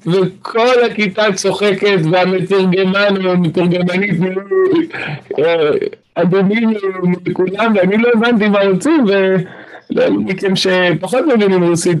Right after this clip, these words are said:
תם זה שם ברוסית, וחוי זה איבר גוף שלא מקובל, אה, בפודקאסט מהוגן מהסוג הזה להסביר. אז ככה שה-, אחרי זה כבר נמשכתי לתחום ההוראה של, אה, של העברית.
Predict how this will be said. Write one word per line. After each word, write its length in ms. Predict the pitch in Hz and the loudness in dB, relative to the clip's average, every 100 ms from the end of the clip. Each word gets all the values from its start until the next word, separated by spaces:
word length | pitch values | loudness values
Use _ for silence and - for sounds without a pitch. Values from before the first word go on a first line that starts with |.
| - | -2
תם 240 | 180 185 165 | 0 0 2
זה 180 | 156 | 0
שם 320 | 151 196 214 220 | 0 0 2 2
ברוסית, 520 | 175 160 151 170 160 139 | 2 2 0 0 0 0
וחוי 420 | 147 160 170 170 | 0 2 2 2
זה 80 | 156 | 2
איבר 280 | 147 143 151 | 2 2 2
גוף 260 | 151 160 151 | 2 0 0
שלא 360 | 147 147 151 | 0 2 2
מקובל, 600 | 151 135 147 131 139 131 | 0 0 0 2 2 2
אה, 160 | 131 127 127 - - - | 2 0 -4 -14 -16 -8
בפודקאסט 640 | 120 147 147 - 143 - | -4 -2 -2 -2 -6 -2
מהוגן 520 | 143 127 135 135 147 | -2 0 0 0 0
מהסוג 520 | 139 139 131 127 143 139 | 0 2 0 0 0 0
הזה 300 | 127 143 139 | 2 2 2
להסביר. 500 | 135 127 127 139 127 - - - - _ | 2 0 0 0 0 -6 -20 -20 -20 _
אז 240 | 151 139 | -2 -2
ככה 300 | 139 160 170 | 0 0 0
שה-, 1000 | 175 175 175 170 170 156 156 160 156 156 156 147 - - - _ _ | 0 0 2 2 2 2 2 0 0 0 -2 -4 -8 -20 -20 _ _
אחרי 480 | - - 170 185 233 | -4 -2 0 2 2
זה 360 | 208 262 247 233 | 2 2 2 2
כבר 220 | 185 180 175 | 0 0 2
נמשכתי 540 | 165 147 180 165 175 | 0 0 -2 -2 -2
לתחום 360 | 160 151 160 156 | -2 -2 -2 0
ההוראה 400 | 147 139 143 143 | 2 2 2 0
של, 320 | - 139 135 | 0 0 2
אה, 260 | 131 131 127 - - - - | 2 2 0 -6 -20 -20 -20
של 360 | - - 131 127 | -18 -2 0 2
העברית. 540 | 127 127 127 131 - | 2 2 0 -2 -4